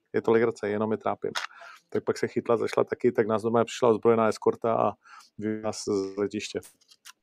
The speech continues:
Ale dali nám, dali nám náhradu šest set euro na jednu noc,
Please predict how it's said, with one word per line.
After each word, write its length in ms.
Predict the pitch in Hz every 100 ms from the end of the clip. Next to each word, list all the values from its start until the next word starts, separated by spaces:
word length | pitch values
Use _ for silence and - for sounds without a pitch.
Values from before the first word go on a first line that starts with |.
| _ - - - - - - - 147
Ale 200 | 123 123
dali 160 | 151 156
nám, 380 | 160 156 175
dali 220 | 127 131 139
nám 380 | 135 135 131
náhradu 420 | 127 120 117 123 123
šest 220 | - -
set 120 | 127 - 110
euro 180 | 110
na 300 | 110 110 107 107
jednu 160 | 110
noc, 300 | 104 98 -